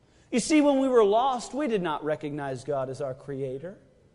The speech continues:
We did not know Him as such. Many of us had read Genesis one, but in our heart, our faith did not see or recognize Him as King of Kings, Lord of Lords,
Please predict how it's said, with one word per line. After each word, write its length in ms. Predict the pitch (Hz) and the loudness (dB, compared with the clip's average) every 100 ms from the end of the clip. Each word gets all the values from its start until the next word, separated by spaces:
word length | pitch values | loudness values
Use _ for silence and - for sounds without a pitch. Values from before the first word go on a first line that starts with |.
| _ - | _ 0
We 120 | 240 | 4
did 140 | 254 247 | 4 4
not 220 | 262 233 | 2 2
know 220 | 240 320 | 2 2
Him 260 | 208 180 156 | 2 0 0
as 240 | 151 - | -4 -4
such. 360 | - 135 - - | -4 -4 -6 -4
Many 260 | 208 233 220 | 0 2 6
of 220 | 214 196 | 6 6
us 160 | 208 | 2
had 220 | - 196 180 | 2 2 4
read 280 | 180 190 | 2 2
Genesis 520 | 160 196 190 196 175 175 | 0 0 0 0 -2 -2
one, 400 | 220 226 185 - - - | -4 0 -2 -4 -8 4
but 120 | 226 | 6
in 140 | 233 220 | 6 6
our 180 | 190 | 4
heart, 540 | 175 - 269 226 196 - - | 2 4 8 8 6 2 4
our 160 | 190 | 4
faith 440 | 185 - 269 269 - 214 | 4 4 6 6 6 4
did 120 | 208 | 4
not 220 | 208 208 | 4 -2
see 380 | - 254 254 254 | -4 -2 -2 2
or 200 | 190 185 | 2 4
recognize 760 | 185 220 214 196 196 185 - | 4 4 2 -4 -2 -2 -2
Him 280 | 185 170 160 - - | -2 -2 -2 -8 -4
as 180 | 185 170 | 0 0
King 320 | - 254 285 | -2 0 2
of 140 | 285 - | 0 -2
Kings, 340 | 214 202 180 | -2 0 0
Lord 280 | 190 208 202 | 2 4 4
of 120 | 175 | 2
Lords, 460 | 214 214 170 170 | 2 6 6 4